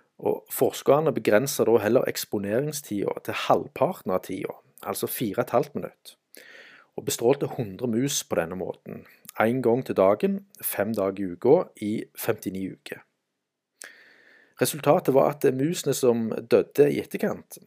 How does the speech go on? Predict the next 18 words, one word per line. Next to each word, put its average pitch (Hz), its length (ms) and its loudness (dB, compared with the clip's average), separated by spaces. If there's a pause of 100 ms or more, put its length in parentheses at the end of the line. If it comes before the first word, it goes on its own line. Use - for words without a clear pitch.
(140)
hadde 110 240 -6
utviklet 151 560 -2
abnormal 123 760 0
mengde 98 340 -2
leukocyter, 120 840 -4 (240)
altså 98 320 -2
hvite 101 260 -10
blodlegemer, 110 800 -8 (640)
samt 139 500 0
lymfevev 123 720 4 (200)
var 101 280 0
betent, - 640 -4
og - 340 -2
leveren 117 480 4
hadde 117 240 -4
utviklet 113 480 -6
pussfylte - 480 -10
buller. - 400 -8